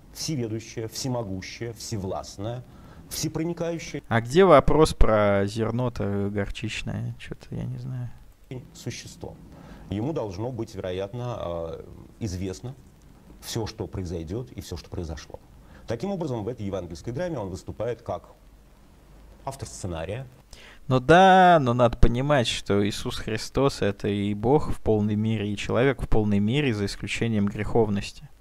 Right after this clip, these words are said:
Speaker 2: То есть божественная и человеческая природа в Иисусе с точки зрения догматов б-, была, значит, и не слитна, и нераздельно соединена, бла-бла-бла. То есть Иисус как Бог, он, естественно, все знал. Но Иисус как человек, он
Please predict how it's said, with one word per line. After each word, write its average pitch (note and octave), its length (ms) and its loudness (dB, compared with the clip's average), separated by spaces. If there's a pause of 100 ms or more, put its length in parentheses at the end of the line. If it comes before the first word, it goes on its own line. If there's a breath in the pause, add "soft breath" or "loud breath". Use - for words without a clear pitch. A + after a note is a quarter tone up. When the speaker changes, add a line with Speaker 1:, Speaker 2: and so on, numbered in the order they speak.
(260)
Speaker 2:
То G2 140 -2
есть - 320 -4
божественная A2 640 -2
и G#2 420 -4
человеческая A2 580 -6
природа D#3+ 600 2
в B2 120 0
Иисусе F3+ 720 -2
с - 40 -10
точки - 320 -8
зрения A2 200 -4
догматов C#3 840 -2 (180)
б-, C3 300 -6
была, A2 360 0
значит, - 500 -6
и A2 40 -2
не G#2+ 140 -2
слитна, D#3 640 -2
и A#2+ 80 -4
нераздельно C#3 800 0
соединена, A#2+ 720 -4
бла-бла-бла. A2 640 -2 (640 loud breath)
То C3 80 2
есть B2 200 2
Иисус E3+ 360 -2
как A#2+ 240 0
Бог, G#3 400 4
он, A#2 80 2
естественно, D#3+ 440 0
все D3+ 180 2
знал. A#2 340 -2 (540 loud breath)
Но A#2+ 140 0
Иисус B2 240 -2
как - 180 -8
человек, D#3 800 0
он G3+ 1000 0